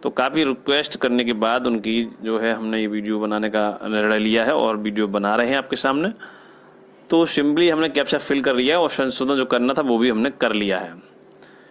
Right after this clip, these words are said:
ठीक है, main point है final print कैसे निकलेगा।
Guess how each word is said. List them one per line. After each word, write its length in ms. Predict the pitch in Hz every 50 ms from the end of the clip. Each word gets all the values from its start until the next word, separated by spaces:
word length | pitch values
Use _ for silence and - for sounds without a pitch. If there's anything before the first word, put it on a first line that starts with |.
| - - - - - -
ठीक 120 | - - -
है, 60 | 107
main 360 | 104 107 123 143 160 170 160
point 360 | - 151 147 151 156 151 139
है 200 | 143 147 175 196
final 480 | 190 190 - - 143 120 120 123 143 143
print 480 | 127 - - 135 131 123 110 101 - 107 - - -
कैसे 260 | 143 135 131 - 131
निकलेगा। 520 | 117 107 98 101 98 95 95 92 87 82